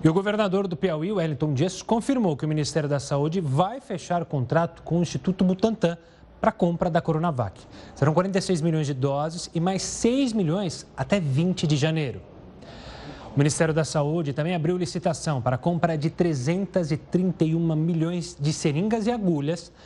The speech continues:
para a campanha de vacinação contra a covid dezenove. De acordo com o Ministério da Saúde, o cronograma de entrega do material foi feito de acordo com a capacidade de produção industrial e os estoques já disponíveis nos estados. O critério de compra vai ser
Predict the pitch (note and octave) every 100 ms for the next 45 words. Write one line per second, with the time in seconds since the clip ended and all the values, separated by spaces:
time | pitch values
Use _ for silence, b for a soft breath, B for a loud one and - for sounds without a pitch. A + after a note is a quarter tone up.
0 | B - D#3+ F3+ A3+ F3+ E3+ D#3 E3+ E3
1 | D#3 - D3 D#3+ D3 C#3 C#3+ B2+ C3+ C3
2 | C#3+ A#2+ G2+ F#2 - B B B B C#3
3 | G#3+ A3+ G#3+ F3+ - D3 B2+ - C#3+ C#3+
4 | C3 - F3 G3 F3 C#3+ E3 A#3 D#3+ C3+
5 | A2+ C3+ A#2+ A2+ G#2+ A#2+ C3+ C3+ B B
6 | B - D3 F3 F#3 G3 G3+ - D#3 C#3+
7 | D#3+ F3 D#3 - - B3 - G#3 - D3+
8 | C3+ C#3 D#3 D#3 D#3+ C#3+ B2+ D#3 D3+ C3
9 | - - A#2 B2 D3 B B B D#3 F3
10 | D#3+ G#3+ - F3 F#3+ - - - C#3 C3
11 | G3+ B3+ A#3 G#3 - C3+ C3+ G#3 F#3+ C3+
12 | - - A2+ B2+ F3 F#3 C3+ G2 - -
13 | B B B B B C3 D#3+ D3 F3 F3
14 | C#3+ - F3+ F3 B2+ B2 - D#3+ - -